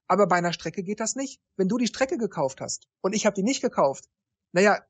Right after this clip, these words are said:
Nintendo kann es also so machen, dass ich sie zwar nicht für mich selber wählen kann, auch nicht offline und so, aber dass ich halt zumindest online mitfahren kann, wenn sie nun mal ausgewählt wurde. Oder Nintendo macht es eben so, dass ich die Strecke gar nicht mitfahren kann. Aber dann bist du im Nachteil, weil du bist in einem Raum mit einem, der die Strecke nicht hat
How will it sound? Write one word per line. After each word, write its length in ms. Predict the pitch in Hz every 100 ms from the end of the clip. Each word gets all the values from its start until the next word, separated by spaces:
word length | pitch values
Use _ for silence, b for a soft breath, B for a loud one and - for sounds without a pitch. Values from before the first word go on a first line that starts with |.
| _
Nintendo 420 | 180 180 208 214
kann 180 | 208 208
es 100 | 202
also 220 | 180 170
so 120 | 160
machen, 280 | 175 202 233
dass 160 | 185 208
ich 100 | -
sie 100 | 196
zwar 360 | - 185 175
nicht 180 | 190 190
für 120 | -
mich 240 | 170 208 170
selber 400 | 180 254 233 151
wählen 300 | 143 139 139
kann, 300 | - 151 208
auch 160 | - 151
nicht 180 | 151 -
offline 380 | 151 - 175 185
und 100 | 196
so, 300 | 214 240 -
aber 160 | 190
dass 160 | 185 196
ich 120 | 214
halt 160 | 208 196
zumindest 440 | 185 196 220 -
online 360 | 185 190 185 180
mitfahren 400 | 262 - 165 156
kann, 260 | 170 180 185
wenn 160 | 175
sie 120 | 180
nun 160 | 190 196
mal 160 | 190 190
ausgewählt 640 | 233 240 208 165 139 143
wurde. 340 | 135 127 147 - -
Oder 200 | 180 196
Nintendo 400 | 220 233 240 240
macht 220 | 233 254
es 100 | 233
eben 220 | 233 233
so, 100 | 233
dass 180 | 233 233
ich 60 | 240
die 120 | 233
Strecke 280 | - 247 240
gar 180 | 254
nicht 180 | 269 240
mitfahren 420 | 175 147 - -
kann. 300 | 135 - 170 -
Aber 100 | 175
dann 120 | 185
bist 180 | 190 175
du 80 | 226
im 180 | 233 220
Nachteil, 640 | 240 302 - 156 135 139 _
weil 320 | 175 175 180 -
du 180 | 214
bist 180 | 277 -
in 60 | 247
einem 320 | 208 214 202
Raum 380 | 156 160 240 262
mit 180 | 226 -
einem, 240 | 185 214
der 100 | 190
die 80 | 180
Strecke 300 | - 190 190
nicht 220 | 165 -
hat 200 | 202 -